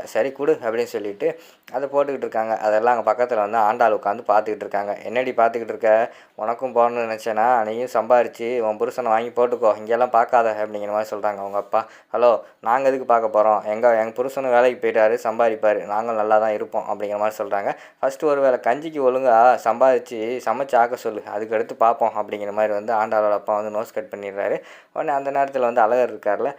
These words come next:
அழகர் வராரு. "என்னங்க கேட்டீங்கல்ல, நீங்களும் போய் நல்லா சம்பாரிச்சு இவங்க முன்னாடி நம்ம நல்லா கெத்தா வாழ்ந்து காட்டணுங்க" அப்படிங்கிற மாதிரி வந்து ஆண்டாள் சொல்றாங்க. "அது ஒண்ணும் கவலை இல்ல, நான் ஒரு இடத்துல வேலை கேட்டிருக்கேன், வேலைக்கு வர சொல்லிட்டாங்க,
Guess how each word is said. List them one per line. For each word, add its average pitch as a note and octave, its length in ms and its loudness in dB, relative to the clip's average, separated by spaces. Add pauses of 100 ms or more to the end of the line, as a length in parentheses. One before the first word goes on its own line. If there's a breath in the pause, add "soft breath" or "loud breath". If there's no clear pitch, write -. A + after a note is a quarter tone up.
(240 loud breath)
அழகர் C3 380 0
வராரு. A2 300 4
"என்னங்க C3+ 240 0 (180)
கேட்டீங்கல்ல, B2+ 500 0 (180)
நீங்களும் C3+ 380 -4
போய் A#2+ 200 0
நல்லா A#2+ 160 4 (100)
சம்பாரிச்சு A#2 520 -2 (180)
இவங்க A2 200 -4
முன்னாடி A#2+ 280 -2
நம்ம A2+ 100 -2
நல்லா A2 200 2
கெத்தா A2 400 0
வாழ்ந்து A#2+ 280 2
காட்டணுங்க" A2 440 2 (140)
அப்படிங்கிற G#2 320 -8
மாதிரி G#2+ 200 0
வந்து A2 220 -4
ஆண்டாள் A2 420 0
சொல்றாங்க. G2+ 320 -6 (400 loud breath)
"அது C#3 180 0
ஒண்ணும் C#3 260 -4
கவலை B2+ 220 6
இல்ல, A2+ 180 2 (100)
நான் G#2+ 180 0
ஒரு A2 140 4
இடத்துல A#2+ 240 -2
வேலை A#2+ 220 2
கேட்டிருக்கேன், G#2 540 -4
வேலைக்கு A2+ 240 0
வர A2 200 2
சொல்லிட்டாங்க, G#2 380 -2